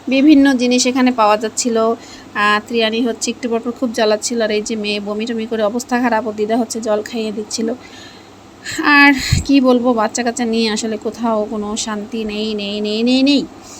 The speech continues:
আর এখানে ফুল বিক্রি করতেছিল, সয়াবিন। আমার একটু সয়াবিন আনার ইচ্ছা ছিল,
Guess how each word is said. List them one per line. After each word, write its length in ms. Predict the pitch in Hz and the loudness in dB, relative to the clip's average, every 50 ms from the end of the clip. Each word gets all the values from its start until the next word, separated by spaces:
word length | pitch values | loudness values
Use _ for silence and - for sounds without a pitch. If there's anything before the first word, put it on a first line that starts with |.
| - - - - - | -20 -20 -20 -14 -4
আর 140 | - 226 226 | 0 2 2
এখানে 280 | 247 254 247 277 254 254 | 2 2 4 4 4 4
ফুল 220 | 254 254 - 262 254 233 | 4 2 2 2 2 4
বিক্রি 260 | 247 254 254 - 254 | 2 0 0 0 0
করতেছিল, 440 | 247 240 247 - 247 - 254 233 233 233 | 0 0 -2 -2 -6 -2 0 0 0 0
সয়াবিন। 580 | 254 - 247 220 202 202 208 202 208 214 214 214 208 | 0 0 0 2 2 2 2 2 0 0 -2 -2 -2
আমার 160 | - 220 226 | -2 -2 -2
একটু 140 | 226 233 254 - | -2 -2 0 4
সয়াবিন 280 | 269 233 233 247 262 262 | 6 6 6 6 4 2
আনার 220 | 262 254 254 254 | 2 4 4 4
ইচ্ছা 220 | 254 247 - 285 262 | 2 2 0 -2 -2
ছিল, 220 | 269 269 262 247 | 0 2 2 4